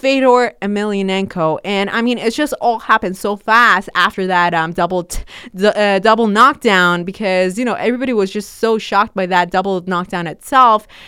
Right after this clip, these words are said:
And, you know, it was just so weird to watch because, just like we said, Fedor is a legend. And, um, after this fight, I mean, we're not even sure if he's gonna be back into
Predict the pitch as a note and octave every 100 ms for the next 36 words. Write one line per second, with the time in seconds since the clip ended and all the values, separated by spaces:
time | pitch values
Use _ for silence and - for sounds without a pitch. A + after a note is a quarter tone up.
0 | - - _ G#3+ G#3 G3+ G3+ G3 - _
1 | C4+ C#4 C4+ C#4 D4+ E4+ - - D#4+ F#4
2 | F4 F4 F4+ D4+ A3+ C#4 C4 A#3 A3+ A#3
3 | G#3+ G#3+ G3 A#3 A#3+ D#4 C#4 - A#3+ G#3
4 | - B3+ D4 G3 F#3+ F3+ F3+ F3+ E3+ F#3+
5 | B3 A3+ E3 D#3+ D#3+ - F3 E3+ E3+ E3
6 | D#3+ D#3+ D3+ C#3 - A3 D#3+ E3 - -
7 | A3+ D4 F#3+ - F3 F3 E3+ F3 G3 C#4+
8 | G4 G#3+ - - A3+ A3 G3+ F#3+ F#3 F3
9 | F3 - _ F3+ G3 G3 - F3+ F3 E3+
10 | D#3+